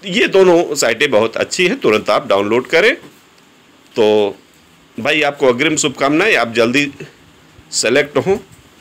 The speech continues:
आपको बहुत बहुत बधाई, आप सब, आप, आप सभी की मेहनत सफल हो, ठीक है। अब यहाँ ये भी comment करके ज़रूर बताइएगा आंसर की मिलाने के बाद कि आप सभी के marks कितने बन रहे हैं, जिससे कि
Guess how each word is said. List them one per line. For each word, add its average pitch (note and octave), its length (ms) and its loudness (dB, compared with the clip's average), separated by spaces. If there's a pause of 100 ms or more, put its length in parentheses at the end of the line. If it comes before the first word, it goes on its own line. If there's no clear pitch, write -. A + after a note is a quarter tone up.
(540)
आपको G2+ 240 -2
बहुत A2 200 0
बहुत B2+ 180 0
बधाई, C#3 400 0
आप G2+ 180 0
सब, A2+ 240 -4
आप, G2+ 240 0 (100)
आप F#2+ 120 -2
सभी B2 220 -2
की G3+ 120 -4
मेहनत G#2+ 280 0
सफल G2 300 -2
हो, F3+ 240 -4 (1500)
ठीक G3 180 0
है। D4+ 180 0 (600)
अब D3+ 260 -2 (140)
यहाँ C#3+ 480 -2 (300)
ये E3+ 60 -2
भी A3+ 140 0
comment E3 300 0
करके D#3 280 -2
ज़रूर B2+ 280 2
बताइएगा D#3 540 2
आंसर D#3 260 0
की D#3+ 120 -2
मिलाने D3+ 360 0
के D#3 140 0
बाद D#3+ 260 0 (420)
कि B3+ 120 -4
आप G3 320 -2
सभी G#3 260 0
के C4 120 -4
marks C3 320 0
कितने E3 320 0
बन E3+ 160 2
रहे F#3+ 160 2
हैं, C4 100 0
जिससे D#3+ 340 -2
कि C#4+ 260 -2